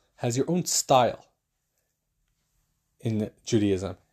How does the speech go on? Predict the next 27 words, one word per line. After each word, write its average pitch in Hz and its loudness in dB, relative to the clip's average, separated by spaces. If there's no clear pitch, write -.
in 107 -12
the 95 -10
service 104 -4
of 101 -6
Hashem, 98 -2
in 101 -6
the 98 -12
performance 110 -4
of - -10
Torah, - 0
in 147 -4
the 147 2
performance 123 -4
of 110 -10
the 110 -10
commandments, 107 -8
which - -6
you 127 -6
should 120 -4
not 120 -2
change. 107 -6
Don't 110 -2
ever 104 -2
think 107 -8
of 101 -8
changing 104 -4
that. - -8